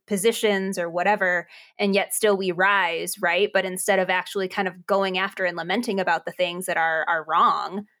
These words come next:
right? Where you, like, pat ourselves on the back and we're like, "Oh, but we got through it. Like, we pulled ourselves up and we're stronger." And I think it's, it's, you know, a self, self-preservation thing. And I don't necessarily think that that's bad either. Um,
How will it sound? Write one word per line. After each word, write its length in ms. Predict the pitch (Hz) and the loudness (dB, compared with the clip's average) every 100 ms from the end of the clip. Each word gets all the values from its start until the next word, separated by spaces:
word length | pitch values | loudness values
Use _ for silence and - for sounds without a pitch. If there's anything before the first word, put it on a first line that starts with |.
| _ _ - | _ _ -6
right? 280 | 170 175 196 | -2 -2 0
Where 140 | 185 | 0
you, 160 | 180 185 | 0 0
like, 180 | 165 | -2
pat 160 | - 180 | -2 -2
ourselves 320 | 185 202 190 | 0 0 0
on 120 | 202 | 0
the 60 | 196 | 0
back 280 | 233 269 - | 2 2 0
and 80 | 208 | -4
we're 80 | |
like, 100 | 190 | 0
"Oh, 100 | 277 | 2
but 140 | 277 233 | 2 0
we 60 | |
got 240 | 240 277 - | 0 0 0
through 180 | 311 294 | 0 2
it. 100 | 220 | 2
Like, 140 | 190 | 0
we 80 | 202 | -2
pulled 240 | 208 254 | -2 0
ourselves 360 | 254 247 254 247 | 0 0 0 2
up 160 | 254 220 | 0 0
and 100 | 196 | -2
we're 80 | 196 | -2
stronger." 300 | - 240 226 | 2 2 2
And 80 | 294 | 0
I 60 | |
think 160 | 320 359 | 0 -2
it's, 160 | - | -2
it's, 240 | - 277 - | 0 -2 -2
you 80 | 262 | 0
know, 160 | 190 | 2
a 80 | 208 | 2
self, 480 | - 240 254 - - | 2 0 0 -6 -14
self-preservation 1300 | - - 247 247 _ _ _ 277 269 277 480 196 180 | -4 0 0 -2 _ _ _ 0 2 0 -2 -2 -4
thing. 280 | 185 180 185 | -4 -6 -4
And 200 | 190 202 - - _ _ - | -4 -6 -12 -20 _ _ -2
I 80 | 302 | 0
don't 120 | 302 | 0
necessarily 440 | 294 - 269 233 | 0 0 0 0
think 160 | 214 220 | 0 -4
that 100 | 214 | -2
that's 200 | 196 185 | -2 -2
bad 220 | 190 190 - | -2 -2 0
either. 640 | 233 285 - - 226 247 _ _ _ _ _ _ - - | 0 0 -2 0 -2 -2 _ _ _ _ _ _ -20 -2
Um, 500 | 214 196 - - 208 | 0 2 0 -8 -12